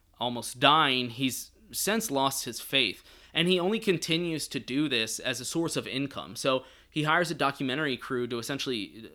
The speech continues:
go along with him to just show how exorcisms are actually fake and how he himself fakes them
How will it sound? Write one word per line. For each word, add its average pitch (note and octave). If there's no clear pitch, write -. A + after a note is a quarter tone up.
go D3+
along E3
with B2
him A#2
to -
just C#3+
show D3+
how C3
exorcisms C#3+
are A2
actually A#2
fake -
and C3
how A2+
he F#3+
himself F3+
fakes -
them -